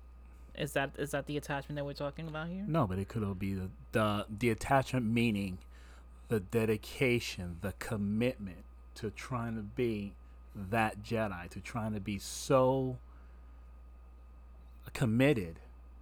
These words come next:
Speaker 2: Now, that sounds weird. Attachment, committed is actually kind of opposites. But I think what happened is that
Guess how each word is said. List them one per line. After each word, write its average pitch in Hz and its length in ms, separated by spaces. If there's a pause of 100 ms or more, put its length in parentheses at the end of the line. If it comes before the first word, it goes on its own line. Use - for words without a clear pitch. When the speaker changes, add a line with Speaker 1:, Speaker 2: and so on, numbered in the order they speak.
(120)
Speaker 2:
Now, 98 120
that 98 100
sounds 98 280
weird. 87 180
Attachment, 98 380
committed 90 280
is 85 80
actually 87 320
kind 90 220
of 80 100
opposites. 87 540
But 101 120
I 101 100 (120)
think 127 220
what 110 140
happened 101 360
is 90 160
that 92 300